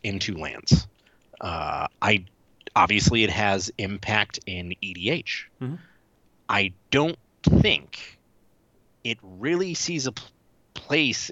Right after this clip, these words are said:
Speaker 1: in any sixty card formats long term, because to me, uh,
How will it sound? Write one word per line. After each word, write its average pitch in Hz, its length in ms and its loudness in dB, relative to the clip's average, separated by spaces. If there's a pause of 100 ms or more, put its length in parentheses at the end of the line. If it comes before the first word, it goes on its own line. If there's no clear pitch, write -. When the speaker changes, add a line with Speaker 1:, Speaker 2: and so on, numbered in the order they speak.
Speaker 1:
in 95 500 -4 (240)
any 139 360 2
sixty - 440 -4
card 104 280 -2
formats 123 580 0
long 95 400 0
term, - 480 -6
because 107 320 -2
to 131 100 0
me, 139 460 2 (840)
uh, 85 400 4